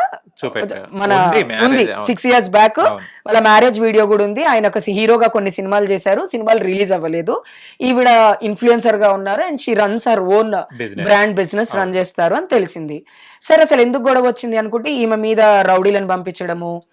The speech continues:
Speaker 2: ఈమెను ఇబ్బంది పెట్టడము, ఆ, డబ్బుల కోసమో దేనికోసమో అనేది స్టార్ట్ అయింది. అయితే శేఖర్ భాష ఎందుకు ఇన్వాల్వ్ అయ్యాడంటే, మగోడికి అన్యాయం జరిగింది, వాళ్ళ భర్తకు అన్యాయం జరిగింది. ఆడపిల్లకి అన్యాయం జరిగితే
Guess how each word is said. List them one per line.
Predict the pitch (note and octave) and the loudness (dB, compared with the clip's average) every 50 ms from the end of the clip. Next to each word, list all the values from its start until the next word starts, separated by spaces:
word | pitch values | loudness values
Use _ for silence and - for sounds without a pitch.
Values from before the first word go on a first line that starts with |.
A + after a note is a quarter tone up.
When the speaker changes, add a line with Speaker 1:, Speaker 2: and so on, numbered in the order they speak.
| _ - - _ _ _ _ _ | _ -20 -20 _ _ _ _ _
Speaker 2:
ఈమెను | G#3 G#3+ G#3 G#3 G3+ G3 | -2 -2 0 0 0 0
ఇబ్బంది | F3 E3+ G3 G3+ G3 G3 | 0 0 -2 0 0 0
పెట్టడము, | F#3 F3+ F3 F#3 F3 E3+ F3 E3+ E3+ E3+ E3+ E3+ E3+ _ _ _ _ _ - | -2 -2 -2 -2 -4 -2 -4 -4 -6 -8 -8 -10 -12 _ _ _ _ _ -10
ఆ, | - - - - - E3+ F#3 F3+ E3 - - | -10 -10 -10 -10 -14 -14 -14 -14 -14 -16 -14
డబ్బుల | F3 F3 G3 F#3+ F3 G3 G3+ | -10 -6 -4 -4 0 0 -2
కోసమో | F#3+ G3+ F#3+ F#3 - F#3+ F3+ F3+ F3+ | 0 -2 -6 -6 -6 -6 -6 -6 -4
దేనికోసమో | F3+ F#3+ F#3+ F#3+ G3 G3+ G3+ - G#3 F#3+ F3+ F#3 - - _ | -2 -2 -2 -2 -2 -6 -6 -6 -6 -6 -6 -6 -6 -8 _
అనేది | F3+ F3+ F#3 G3 G#3+ D#4+ G4+ A4+ G#4 - - | -6 -4 -4 -4 -2 0 -2 -2 -2 -4 -10
స్టార్ట్ | - - - B3 A3 G#3 - G3+ | -16 -6 0 2 2 4 4 0
అయింది. | F3 D#3+ D3 C3+ A2+ - _ _ _ _ _ _ _ _ _ - | -2 -4 -6 -10 -12 -14 _ _ _ _ _ _ _ _ _ -8
అయితే | D#4 D4+ E4+ | -6 -6 -6
శేఖర్ | C4+ - - A3+ G3+ G#3 G3+ D4 D#4 | -6 -2 2 4 4 6 6 4 4
భాష | C#4+ D#4 D#4+ D#4 D#4+ | 6 6 4 4 4
ఎందుకు | D4+ C#4 C4 C4 - - | 0 0 -2 -2 -4 -4
ఇన్వాల్వ్ | C4+ C4 C4 B3+ B3+ B3 | -4 0 0 0 2 2
అయ్యాడంటే, | B3 B3 B3+ B3 D#4+ | 0 0 0 0 0
మగోడికి | D#4+ C4+ B3 A#3+ C4+ C#4+ D#4 - C4+ | 0 0 0 2 2 0 2 2 0
అన్యాయం | A#3 A3 A#3 A#3+ A#3+ A3+ | 0 2 2 0 0 0
జరిగింది, | G3+ F#3+ E3+ E3 D#3 D#3 D3+ C#3+ D3+ D#3 - _ _ _ _ _ _ _ G3+ | -2 -4 -6 -6 -8 -8 -10 -10 -10 -12 -12 _ _ _ _ _ _ _ 0
వాళ్ళ | G3+ A3 A3 | 2 2 4
భర్తకు | G3 G#3 G#3 G#3 - D4 - B3+ | 4 4 2 2 0 -2 -2 0
అన్యాయం | A3+ A3 A3 A3 G#3+ G#3 | -2 0 0 0 0 0
జరిగింది. | F#3 F3 E3 E3 D#3+ D#3 E3 D#3+ _ _ _ - - - _ _ _ _ _ _ _ _ - | -2 -4 -6 -6 -8 -10 -10 -12 _ _ _ -20 -20 -20 _ _ _ _ _ _ _ _ 2
ఆడపిల్లకి | F3+ F3+ F#3+ A3 A#3+ C#4+ - C#4+ C#4+ C#4 C#4 C#4 C#4 C#4 C4+ C4+ C4+ C4+ C4+ C4+ C4+ C4 B3+ - C4+ C#4 | 4 6 6 6 6 4 2 2 0 0 2 4 4 4 6 4 4 4 4 4 2 2 0 0 0 2
అన్యాయం | C4 A#3 A3+ A#3 A#3+ B3 B3 A#3+ | 2 2 2 2 2 2 2 4
జరిగితే | G#3+ A3+ G3+ G3 F3+ E3 E3 E3 D#3 D3 D#3 G3+ C#4+ | 2 2 2 2 -2 -4 -6 -6 -4 -2 -2 -4 -4